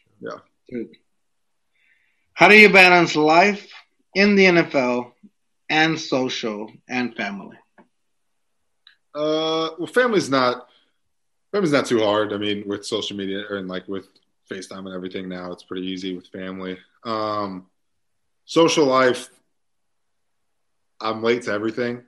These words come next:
Speaker 1: I'm also late with responses to everything. So, like,
Speaker 2: <laughs>
Speaker 1: it could be two days before you get back, before I get back to you. It could be two weeks. Like,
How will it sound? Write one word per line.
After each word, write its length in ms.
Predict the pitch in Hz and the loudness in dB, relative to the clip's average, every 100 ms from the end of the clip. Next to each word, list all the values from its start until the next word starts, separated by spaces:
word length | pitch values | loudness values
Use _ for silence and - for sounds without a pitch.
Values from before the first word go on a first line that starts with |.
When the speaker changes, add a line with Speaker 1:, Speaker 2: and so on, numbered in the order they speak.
| _ _ - - _ _ 135 | _ _ -20 -20 _ _ -18
Speaker 1:
I'm 120 | 107 | -12
also 240 | 95 101 104 | -12 -10 -8
late 200 | 104 98 | -6 -8
with 140 | 95 | -12
responses 580 | 92 - 170 165 104 92 | -14 -6 -6 -6 -8 -14
to 80 | 104 | -14
everything. 340 | 92 90 - - _ | -14 -18 -20 -20 _
So, 140 | 269 | 2
like, 380 | 247 208 220 220 - _ _ | 4 4 2 -2 -8 _ _
Speaker 2:
<laughs> 280 | _ _ | _ _
Speaker 1:
it 100 | 113 | -6
could 180 | - 147 | 0 0
be 140 | 131 131 | 0 -2
two 180 | 156 | 2
days 300 | 156 214 185 | 4 6 4
before 220 | 151 160 151 | 2 0 0
you 100 | 139 | 2
get 160 | 139 | 2
back, 320 | 135 131 131 | 2 0 -2
before 260 | 120 117 135 | -12 -8 -4
I 40 | 123 | -2
get 140 | 120 | -2
back 180 | 120 113 | -2 -4
to 80 | 139 | -6
you. 60 | - | -6
It 120 | 131 | 2
could 140 | 330 | 4
be 100 | 294 | 4
two 180 | 262 247 | 4 6
weeks. 320 | 185 - - | 6 4 0
Like, 160 | 113 | -4